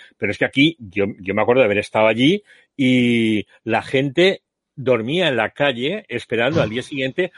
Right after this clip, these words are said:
Speaker 1: poder tener, estar en la, en la cola de las devoluciones y tener opción. Y, ay, yo tengo fotos por ahí de, de tiendas de campaña de estas que venden, de gente que se iba con una tienda de campaña a la calle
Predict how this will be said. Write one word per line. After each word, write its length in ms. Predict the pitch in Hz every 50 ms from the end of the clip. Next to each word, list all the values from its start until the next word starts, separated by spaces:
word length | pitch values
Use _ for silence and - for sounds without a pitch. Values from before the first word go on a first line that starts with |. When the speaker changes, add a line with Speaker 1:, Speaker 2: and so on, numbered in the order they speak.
| - _ _
Speaker 1:
poder 300 | 135 117 104 120 123 -
tener, 360 | - 143 127 143 160 170 - -
estar 360 | 123 117 104 - - 123 120
en 100 | 139 151
la, 140 | 147 123 107
en 80 | 107
la 100 | 101 98
cola 180 | - 127 131 139
de 80 | 147
las 80 | 147 135
devoluciones 380 | 147 143 139 117 135 160 165 160
y 60 | 151
tener 220 | 110 110 123 135
opción. 480 | 143 - - _ 117 120 117 104 85 - _ _ _ _ _ _ _ _ _ _ _ _ _
Y, 340 | - 185 196 165 117 - - _ _ _ _ _ _ _ _ _
ay, 200 | 143 131 120 87 101
yo 280 | 95 92 107 110 120 -
tengo 240 | - 143 139 143 135
fotos 460 | - - 135 120 - - 127 143 -
por 160 | - 127 107
ahí 280 | 104 110 123 160 214 185
de, 260 | 131 123 117 113 117 -
de 380 | 113 104 113 113 110 113 113 - _ _
tiendas 360 | - 131 151 180 196 185 156
de 100 | 165 -
campaña 320 | 151 127 110 151 139 131
de 60 | 127
estas 220 | 117 - 135 - -
que 140 | - 117 113
venden, 480 | 123 123 123 123 139 170 190 160 117
de 100 | 107 110
gente 240 | - 131 139 147 180
que 120 | - 151
se 100 | 123 160
iba 100 | 160 135
con 100 | 101 117
una 100 | 120 135
tienda 160 | 131 131 143 147
de 40 | 135
campaña 400 | - 143 135 127 156 135 110 101
a 40 | 95
la 120 | 92 90 -
calle 460 | - 143 165 165 151 160 185 214 -